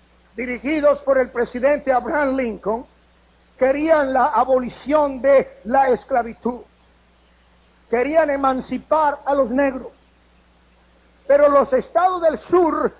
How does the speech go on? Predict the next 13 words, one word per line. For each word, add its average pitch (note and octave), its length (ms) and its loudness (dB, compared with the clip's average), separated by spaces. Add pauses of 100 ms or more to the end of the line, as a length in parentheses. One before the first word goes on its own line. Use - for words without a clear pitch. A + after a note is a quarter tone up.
(160)
dependían C#4 760 0
de C4 100 0
la B3 120 2
mano D4 300 -2
de C4+ 100 2
obra C#4 340 4
del B3+ 180 -6
negro, D4 400 -4 (1500)
donde B3+ 240 2
tenían C4+ 420 -4
sembradíos B3+ 680 -2
de C4+ 60 -2
algodón. B3 640 2